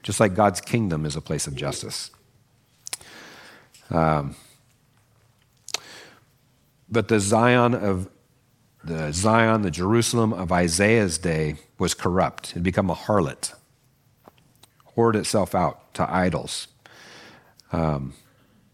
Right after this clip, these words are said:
but again, Isaiah never doubted that it was still chosen to play a key role in the Lord's purposes. In the, in the, these two verses, in verse three and four, uh,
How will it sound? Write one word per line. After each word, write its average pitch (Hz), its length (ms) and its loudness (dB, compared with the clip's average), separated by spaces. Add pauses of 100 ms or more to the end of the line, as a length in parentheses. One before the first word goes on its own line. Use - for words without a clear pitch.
(200)
but 101 140 0
again, 98 340 2
Isaiah 90 400 0
never 104 300 0
doubted 101 400 0
that 85 100 -4
it 85 80 -6
was 85 140 -6
still 98 240 -2
chosen 87 360 -2
to 78 60 -6
play 82 200 -4
a 80 40 -2
key 92 200 -6
role 80 400 -4 (180)
in 87 80 -12
the 82 80 -10
Lord's 78 240 -8
purposes. - 640 -6 (2000)
In 120 160 2
the, 113 240 2
in 110 160 2
the, 95 360 4 (220)
these 120 160 4
two 117 140 2
verses, 98 400 0
in 92 140 0
verse 98 220 0
three 110 200 0
and 90 140 0
four, 95 380 0 (720)
uh, 65 300 -8